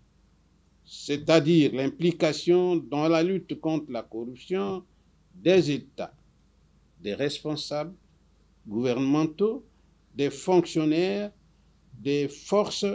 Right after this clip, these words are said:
de, de l'ordre, des médias, du secteur privé, de la société civile,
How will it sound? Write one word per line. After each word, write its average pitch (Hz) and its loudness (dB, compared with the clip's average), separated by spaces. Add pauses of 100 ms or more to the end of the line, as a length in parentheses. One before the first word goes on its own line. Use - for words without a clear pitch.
(160)
de, 135 -2
de 117 -4
l'ordre, 208 2 (800)
des 135 0
médias, 131 6 (3000)
du 120 -10
secteur 165 6
privé, 226 2 (420)
de 160 8
la 156 6
société 165 4
civile, 202 -2